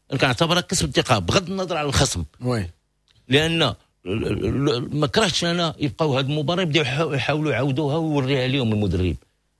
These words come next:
Speaker 1: على اساس هاهما قديتوا ديروا هذا الشيء، ديروه في مباريات اخرين.
Speaker 2: مم.
Speaker 1: بحال دابا الم-، ال-، ال-، سيرتو التيست اللي جاي دابا ديال الديربي.
Speaker 2: ديال الديربي،
Speaker 1: نتمنوا
Speaker 2: وي.
Speaker 1: انا ما يدخلوش، ما يبانيكيوش،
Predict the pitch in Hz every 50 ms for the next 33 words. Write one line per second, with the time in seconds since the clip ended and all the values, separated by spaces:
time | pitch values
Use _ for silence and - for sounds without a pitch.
0 | _ _ - 101 127 147 - 135 127 - 175 156 113 - 151 156 135 120 107 107
1 | 98 101 165 131 165 143 104 95 110 123 113 107 98 98 87 - - - - -
2 | - _ _ _ _ _ _ _ _ _ _ _ _ _ - 135 190 185 156 123
3 | - 131 131 123 107 - 107 104 101 95 90 - - 98 82 78 65 62 - -
4 | 120 110 98 85 82 _ _ _ _ _ _ _ _ _ - - 131 127 113 120
5 | 113 113 113 113 110 120 120 117 117 113 104 110 98 90 95 87 - - 143 139
6 | 107 - 147 110 - 151 127 - - - 95 117 - 127 190 165 92 95 107 101
7 | 95 95 101 95 120 104 85 92 90 82 82 82 80 80 87 120 120 131 240 233
8 | - 113 120 120 113 107 131 135 127 117 - - 269 302 302 277 277 269 247 240
9 | 247 240 240 226 220 196 170 - 208 214 190 170 156 170 170 - - 180 180 185
10 | 180 - - 185 160 104 85 - - -